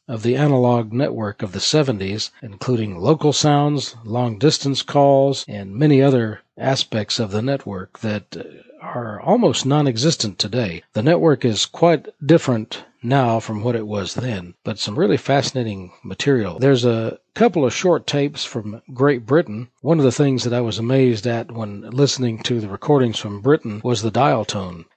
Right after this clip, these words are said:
The dial tone that you hear now from Britain, I believe, is three hundred fifty hertz and four hundred and fifty hertz.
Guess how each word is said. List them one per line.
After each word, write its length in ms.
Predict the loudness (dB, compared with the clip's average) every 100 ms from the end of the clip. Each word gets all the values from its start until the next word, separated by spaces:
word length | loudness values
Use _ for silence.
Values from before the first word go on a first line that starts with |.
| -6
The 60 |
dial 300 | 0 2 2
tone 260 | 0 0 2
that 220 | 2 0
you 100 | -2
hear 180 | 0 2
now 300 | 2 4 2
from 300 | 2 -6 -6
Britain, 400 | 0 0 0 -4
I 100 | -4
believe, 500 | -4 0 2 2 0
is 460 | -2 -6 -6 -8 -10 -14
three 260 | -4 0 2
hundred 280 | 2 0
fifty 480 | -2 -2 0 0 -2
hertz 520 | 0 2 2 2 -2 -2
and 240 | -8 -10
four 400 | -8 -2 2 2
hundred 320 | 2 0 0
and 140 | -2 -6
fifty 460 | -4 -4 -4 -8
hertz. 520 | -6 -6 -6 -4 -6